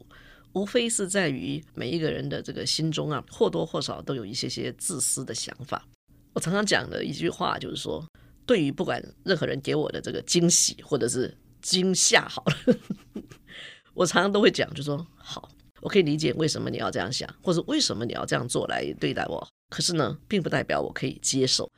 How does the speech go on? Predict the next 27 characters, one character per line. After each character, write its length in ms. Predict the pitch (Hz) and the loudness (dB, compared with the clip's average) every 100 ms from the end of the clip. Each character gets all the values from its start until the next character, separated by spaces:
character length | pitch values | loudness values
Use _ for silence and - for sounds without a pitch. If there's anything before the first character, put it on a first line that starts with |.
| - - | -20 -4
那 140 | - 226 | 2 4
理 240 | 185 233 | 4 4
解 260 | 247 139 - | 2 0 2
跟 200 | 175 190 | 0 2
接 240 | - 185 | 4 4
受， 240 | 190 - - - | 4 0 -4 -12
其 140 | - 226 | -4 0
实 80 | 226 | 2
理 160 | 202 | 2
解 180 | 247 170 | 2 2
就 100 | 131 | 2
是 140 | 135 | 0
你 140 | 135 143 | 0 -2
已 40 | |
经 300 | 117 98 92 - | -2 -4 -4 -6
接 160 | - 117 | -2 0
受 160 | 120 | 0
了， 60 | - _ _ - - | -2 _ _ -20 0
可 100 | 185 | 4
是 100 | 233 | 4
你 140 | 151 | 4
是 140 | 135 | 0
不 60 | 190 | 0
是 120 | 165 | 0
一 100 | 139 | -2
定 200 | 143 170 | 0 4
要 260 | 160 131 | 4 4